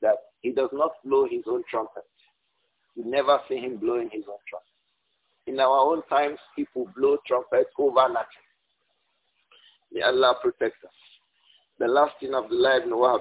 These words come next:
said about him is that, وَكَانَ يُعْرَفُ بِالْعِبَادَةِ. He was well known with worship. He was well known. He worshipped Allah a lot. Haywa ibn Shurayh. So Abdullah ibn Wahab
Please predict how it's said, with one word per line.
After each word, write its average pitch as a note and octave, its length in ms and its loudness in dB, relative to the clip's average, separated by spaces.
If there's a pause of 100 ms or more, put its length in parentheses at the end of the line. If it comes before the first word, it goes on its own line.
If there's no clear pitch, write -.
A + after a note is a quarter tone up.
said A#2 160 2
about A#2 340 0
him B2 160 -10
is A2 160 -12
that, G#2 140 2 (800)
وَكَانَ C3 480 4
يُعْرَفُ A#2+ 640 0
بِالْعِبَادَةِ. A2 880 0 (1600)
He G#2 80 -4
was G#2+ 260 -2
well B2 380 0
known A#2 380 -6
with G#2 120 -8 (120)
worship. G#2+ 340 -4 (1700)
He - 80 -12
was G#2 240 -2
well A2 240 -2
known. G#2 300 -10
He A2+ 80 -4
worshipped A#2 420 0 (100)
Allah G#2+ 320 2
a G2+ 100 0
lot. G2+ 180 0 (340)
Haywa B2 360 4
ibn A2 140 -10 (220)
Shurayh. G#2 220 -4 (1160)
So C#3 220 0
Abdullah F3 400 4
ibn E3 160 2
Wahab D#3 400 4